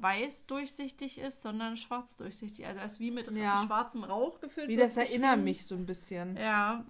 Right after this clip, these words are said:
Speaker 1: ähm, und die beiden sind regungslos. Beide haben dasselbe erstarrte, denselben erstarrten Ausdruck in ihrem Gesicht und sind versteinert.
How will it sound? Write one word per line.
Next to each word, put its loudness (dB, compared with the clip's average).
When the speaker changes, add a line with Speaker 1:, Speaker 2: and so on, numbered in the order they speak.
Speaker 1:
ähm, -2
und -4
die -4
beiden 4
sind -2
regungslos. 0
Beide 4
haben 0
dasselbe -2
erstarrte, -2
denselben 0
erstarrten 0
Ausdruck -4
in -6
ihrem -4
Gesicht -8
und -4
sind -4
versteinert. -4